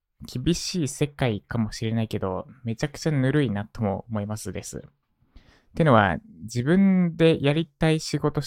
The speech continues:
だけやれちゃうからっすね。会社員やってると、なんだかんだ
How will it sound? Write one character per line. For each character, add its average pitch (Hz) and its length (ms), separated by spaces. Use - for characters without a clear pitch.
だ 135 120
け 139 200
や 123 140
れ 139 100
ち 156 80
ゃ 139 60
う - 20
か 101 100
ら 95 80
っ - 40
す - 160
ね。 - 200
会 185 220
社 - 120
員 147 60
や 120 80
っ 120 60
て 123 100
る 117 80
と、 117 320
な 143 140
ん 185 100
だ 185 80
か 180 160
ん 160 80
だ 101 260